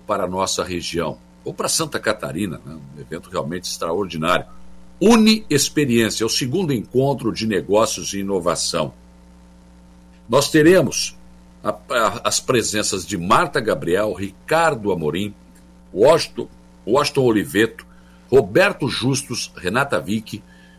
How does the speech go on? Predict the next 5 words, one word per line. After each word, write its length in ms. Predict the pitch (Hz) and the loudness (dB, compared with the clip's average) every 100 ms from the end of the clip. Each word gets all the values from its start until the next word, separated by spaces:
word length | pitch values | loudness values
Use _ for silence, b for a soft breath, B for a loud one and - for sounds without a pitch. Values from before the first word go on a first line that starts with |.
| B - | B -6
e 60 | |
Murilo 420 | 113 98 107 101 | -2 0 0 0
Gum, 340 | 82 92 110 82 - - | -2 0 0 -2 -12 -8
entre 360 | 92 82 82 80 | -6 -6 -4 -2
outros. 600 | 73 65 - - - | -2 -4 -10 -10 -10